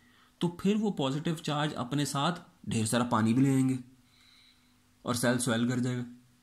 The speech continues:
मिसाल के तौर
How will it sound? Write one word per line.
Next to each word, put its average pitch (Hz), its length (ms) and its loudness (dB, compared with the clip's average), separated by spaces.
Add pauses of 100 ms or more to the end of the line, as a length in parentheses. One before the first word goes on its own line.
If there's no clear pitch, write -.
(3500)
मिसाल 90 340 -6
के 101 120 -6
तौर 69 240 -8